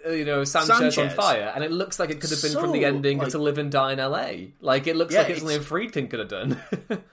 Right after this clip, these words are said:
Speaker 2: And, and, and he dies so unceremoniously. Like, you know, he's, he's got the machete at him, and he just, he flicks up the lighter, the guy bursts into flames, and half a second later he's gone.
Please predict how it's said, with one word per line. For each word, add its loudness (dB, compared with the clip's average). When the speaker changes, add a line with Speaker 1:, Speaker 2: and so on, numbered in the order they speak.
Speaker 2:
And, 2
and, -2
and -4
he -10
dies -2
so 0
unceremoniously. -6
Like, -2
you -6
know, -2
he's, -10
he's -12
got -4
the -8
machete -4
at -12
him, -20
and -8
he -6
just, -8
he -18
flicks -4
up 0
the -2
lighter, -6
the -8
guy 0
bursts -6
into -6
flames, -8
and -6
half 0
a -6
second -4
later -4
he's -12
gone. -6